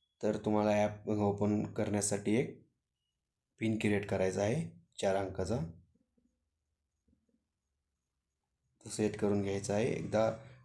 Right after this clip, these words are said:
टाईप केल्यानंतर अजून एकदा तो कन्फर्म करून घ्यायचा आहे.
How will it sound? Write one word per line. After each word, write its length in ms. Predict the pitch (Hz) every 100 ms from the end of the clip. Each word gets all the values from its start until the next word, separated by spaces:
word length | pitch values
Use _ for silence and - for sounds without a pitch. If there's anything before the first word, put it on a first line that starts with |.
| _
टाईप 180 | 104 -
केल्यानंतर 280 | 107 104 104
अजून 220 | 101 104
एकदा 220 | 101 107
तो 140 | 107 165
कन्फर्म 420 | - 107 101 98
करून 260 | 98 98
घ्यायचा 280 | 95 98 95
आहे. 180 | 101 131